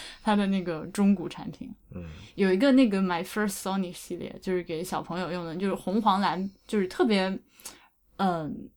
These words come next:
Speaker 1: 而且又是一个比较沉稳的红黄蓝的配色，不是那种特别刺眼的，
Speaker 2: 对。
Speaker 1: 呃，塑料的那个 Walk-，它是一套，哎，它有那个 Walkman，它还有那个
Speaker 2: 什么都有。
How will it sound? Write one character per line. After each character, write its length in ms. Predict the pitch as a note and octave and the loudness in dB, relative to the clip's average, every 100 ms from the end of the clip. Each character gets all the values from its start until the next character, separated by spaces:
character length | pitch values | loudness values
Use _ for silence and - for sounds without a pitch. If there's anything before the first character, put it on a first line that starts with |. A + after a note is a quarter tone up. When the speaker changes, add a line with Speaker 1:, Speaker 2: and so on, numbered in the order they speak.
| _ - | _ -4
Speaker 1:
而 140 | A3+ | 2
且 120 | C4+ | 4
又 80 | D4+ | 4
是 140 | D4+ C#4 | 4 2
一 40 | |
个 80 | C4+ | 2
比 100 | G#3+ | 0
较 100 | D#3+ | 0
沉 240 | - G3 | 0 4
稳 160 | D4+ F3+ | 4 4
的 100 | D3 | -2
红 200 | D#3 D#3+ | -6 -6
黄 140 | E3+ | -6
蓝 140 | D#3+ D3 | -6 -10
的 80 | |
配 180 | F3 F3+ | -8 -8
色， 220 | D#3 - - | -8 -12 -8
不 100 | G#3 | -2
是 120 | A#3+ | 2
那 60 | A#3+ | 2
种 100 | F#3 | 0
特 80 | |
别 100 | G#3 | -4
刺 260 | G3+ - B3+ | -6 -2 0
眼 160 | F#3 - | 0 -2
的， 200 | G3 - _ _ _ - | -12 -14 _ _ _ -10
Speaker 2:
对。 160 | F#3+ | -8
Speaker 1:
呃， 260 | F3 D#3+ D#3 | -6 -6 -6
塑 320 | - - G#3 | -6 0 2
料 240 | G3 A#3 F3 | 4 4 2
的 300 | - - - | -2 -8 -8
那 180 | E3 D#3+ | -8 -8
个 80 | - | -8
Walk-， 360 | - D3+ D3+ - | -8 -8 -10 -10
它 200 | - F4+ | -4 -2
是 160 | G4+ E4 | 2 4
一 120 | G#3+ | 4
套， 360 | - - - A3+ | 2 0 4 4
哎， 140 | - - | 2 -4
它 160 | - | 2
有 260 | C4+ G#3 - | 4 4 2
那 160 | G#3+ G#3 | -2 0
个 80 | |
Walkman， 480 | E3+ F#3 G3+ G3+ D3+ | 0 -2 -2 -4 -6
它 200 | F3 F3+ | -4 -2
还 180 | F3+ E3 | -2 -2
有 240 | F3 E3+ - | -2 -4 -8
那 200 | E3+ D#3+ | -8 -8
个 160 | - | -6
Speaker 2:
什 180 | - A2 | 0 4
么 120 | G#2 | 6
都 120 | C3 B2 | 8 6
有。 140 | F#2 | 4